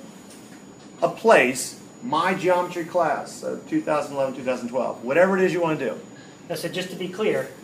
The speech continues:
Speaker 2: he's not doing this every time he makes a screen recording. This is a one-time
Speaker 1: Right.
Speaker 2: thing. He set it up and he's got a page.
Speaker 1: Right. So it takes me a minute or two, it takes me five or ten minutes to get it going. But once you initially have it, it's amazingly quick once you get used to it.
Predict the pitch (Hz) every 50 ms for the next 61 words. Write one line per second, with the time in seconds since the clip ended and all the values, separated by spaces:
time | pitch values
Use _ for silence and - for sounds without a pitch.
0 | - - - 165 160 196 202 190 190 196 185 180 180 175 160 - - - 202 196
1 | 190 190 180 175 170 - - 180 185 180 170 165 160 160 165 160 - - 143 -
2 | - 254 262 247 196 165 147 - - 143 135 135 135 143 170 180 - 185 156 151
3 | 147 151 175 185 185 180 180 185 170 - - - 170 170 165 147 156 156 151 -
4 | 170 165 160 156 151 143 143 147 147 139 131 - 147 135 131 127 - - - -
5 | - - - - - - - 131 117 - - - - - - - - - - -
6 | - - - 170 165 - - 247 247 247 - 226 220 185 160 165 185 180 170 151
7 | 151 147 147 156 156 147 139 135 123 - - - - - 143 123 107 - - 110
8 | 120 117 117 107 104 101 - - - 156 156 131 120 - 165 175 180 147 127 120
9 | 110 - - 117 123 143 123 113 117 123 156 147 127 107 - - - - - -
10 | - - - 123 104 110 113 117 135 170 190 190 - 214 185 175 196 202 - -
11 | 190 180 151 143 156 180 185 160 135 113 - - - - - - - - - -
12 | - - - - - - - - 139 120 - 123 110 120 131 135 127 135 131 127
13 | 123 123 - 117 - - - - - - - - - - - 120 120 117 - -
14 | 123 135 135 120 120 110 101 - - 110 107